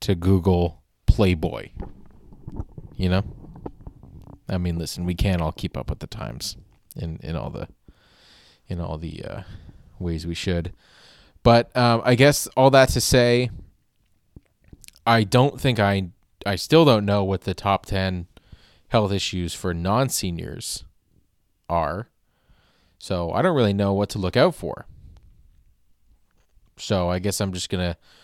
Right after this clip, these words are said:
go ahead and, uh, just stay in the dark. Try and eat some, some bran. Try and eat some fruits. And, uh, you know,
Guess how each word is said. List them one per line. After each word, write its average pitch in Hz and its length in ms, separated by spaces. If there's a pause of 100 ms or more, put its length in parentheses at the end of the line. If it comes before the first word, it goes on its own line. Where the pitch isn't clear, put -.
(880)
go 107 180
ahead 104 320
and, 95 260
uh, 90 380 (1600)
just - 180
stay - 300
in 107 100
the 101 80
dark. 95 400 (500)
Try 95 280
and 98 120
eat 101 180
some, 85 380 (480)
some 85 280
bran. 95 640 (800)
Try - 160
and 95 80
eat 90 100
some 82 120
fruits. 110 640 (640)
And, 101 320
uh, 107 560
you 101 160
know, 170 200